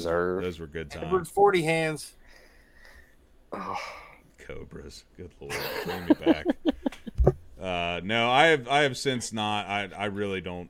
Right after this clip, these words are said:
Speaker 2: drink all that much anymore. I'm much more refined in my taste now, thanks to, uh, Mister Magnificent, our co-host on the D W O podcast.
Speaker 1: I like
Speaker 2: He
Speaker 1: a,
Speaker 2: now
Speaker 1: like a
Speaker 2: has
Speaker 1: good
Speaker 2: me
Speaker 1: whiskey.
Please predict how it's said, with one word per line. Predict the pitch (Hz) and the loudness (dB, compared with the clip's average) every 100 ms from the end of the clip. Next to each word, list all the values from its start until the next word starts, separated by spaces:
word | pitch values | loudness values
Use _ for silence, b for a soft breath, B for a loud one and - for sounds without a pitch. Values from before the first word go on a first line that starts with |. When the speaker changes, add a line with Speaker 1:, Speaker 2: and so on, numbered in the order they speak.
| 92 | -14
Speaker 2:
drink | 90 90 87 | -10 -8 -6
all | 85 | -8
that | 85 80 | -8 -8
much | 85 - | -10 -10
anymore. | 87 82 82 87 | -10 -10 -8 -8
I'm | 90 104 | -6 -4
much | 113 107 | -4 -4
more | 107 95 | -8 -6
refined | 87 - 87 87 85 85 | -8 -8 -6 -6 -8 -10
in | 82 | -10
my | 82 | -12
taste | 82 92 85 - 85 | -10 -10 -10 -12 -12
now, | 85 82 82 - | -10 -10 -12 -12
thanks | 92 92 - | -12 -10 -12
to, | 87 80 82 - - | -12 -10 -12 -14 -14
uh, | 85 78 | -10 -10
Mister | 80 90 - | -8 -8 -8
Magnificent, | 82 80 82 80 - 80 76 - - - | -10 -10 -10 -12 -14 -14 -16 -18 -20 -16
our | 82 80 76 - | -14 -14 -18 -14
co-host | 92 85 87 - | -12 -10 -10 -12
on | 82 | -14
the | 82 | -12
D | 82 | -12
W | 85 80 82 | -12 -12 -12
O | 85 - | -12 -14
podcast. | 78 78 82 82 - - - - | -14 -14 -14 -16 -18 -20 -20 -10
Speaker 1:
I | 95 | -4
like | 87 92 | -4 -2
Speaker 2:
He | 92 | -2
Speaker 1:
a, | 80 73 | -2 -2
Speaker 2:
now | 135 - | -2 0
Speaker 1:
like | 92 | 2
a | 113 | 2
Speaker 2:
has | 98 92 | 2 4
Speaker 1:
good | |
Speaker 2:
me | 95 | 2
Speaker 1:
whiskey. | 107 107 82 85 | 2 0 -2 -6